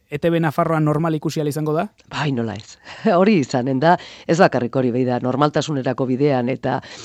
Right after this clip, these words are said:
Speaker 2: eh, zea, komunikabideen kasuetan, eh, gauza pilo bat dare, eh, E T B-ren kasuan, eh, onartezina,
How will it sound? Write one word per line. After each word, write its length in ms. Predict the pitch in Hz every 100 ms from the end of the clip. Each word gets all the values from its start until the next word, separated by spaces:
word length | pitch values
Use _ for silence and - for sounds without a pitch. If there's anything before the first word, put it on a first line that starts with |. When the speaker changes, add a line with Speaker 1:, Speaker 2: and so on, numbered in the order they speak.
| -
Speaker 2:
eh, 420 | - 151 147 143 131
zea, 500 | - 165 127 120 127 -
komunikabideen 840 | 135 151 151 151 139 135 135 139
kasuetan, 640 | 139 131 147 131 147 143 131
eh, 120 | 120
gauza 320 | 139 135 147
pilo 200 | 165 151
bat 140 | 123 123
dare, 320 | 127 151 117 - - -
eh, 500 | - 147 139 135 127 -
E 80 | 135
T 140 | 107
B-ren 240 | 104 131
kasuan, 540 | 131 101 135 123 101 78
eh, 220 | 80 76
onartezina, 960 | 85 - 104 131 - 127 - 127 143